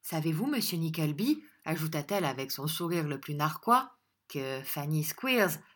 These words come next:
m'avait tout l'air de vous aimer beaucoup ? » « Je lui en ai beaucoup d'obligations, »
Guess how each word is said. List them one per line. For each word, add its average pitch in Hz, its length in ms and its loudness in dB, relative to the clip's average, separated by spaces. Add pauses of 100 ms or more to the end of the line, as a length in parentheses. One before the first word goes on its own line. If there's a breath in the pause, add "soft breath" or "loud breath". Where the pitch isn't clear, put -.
(160)
m'avait 160 540 4
tout 190 140 -4
l'air 220 360 4
de 156 80 0
vous 151 240 -2
aimer 156 200 2
beaucoup ? » « 247 540 0 (1160)
Je - 160 -2
lui 202 200 6
en 208 180 10
ai 208 260 8
beaucoup 233 400 2
d'obligations, » 247 840 6